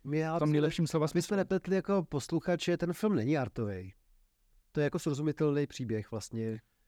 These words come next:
Speaker 2: Ale,
Speaker 1: Není to
Speaker 2: ale tak
Speaker 1: žádný, eh, jako abstraktní umění, je to velmi srozumitelný příběh.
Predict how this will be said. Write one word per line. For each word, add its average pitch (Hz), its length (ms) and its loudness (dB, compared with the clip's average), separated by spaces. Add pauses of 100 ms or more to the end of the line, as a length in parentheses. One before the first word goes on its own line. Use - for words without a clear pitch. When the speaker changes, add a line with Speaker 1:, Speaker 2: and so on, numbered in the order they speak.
(260)
Speaker 2:
Ale, 143 300 4
Speaker 1:
Není 135 140 0
to - 80 -4
Speaker 2:
ale 139 120 4
tak 147 100 0
Speaker 1:
žádný, 139 440 -2
eh, 131 300 0
jako 127 180 -4
abstraktní - 480 -4
umění, 120 260 0
je 127 80 0
to 165 100 -2
velmi 147 200 2
srozumitelný 135 720 -2
příběh. 98 460 -6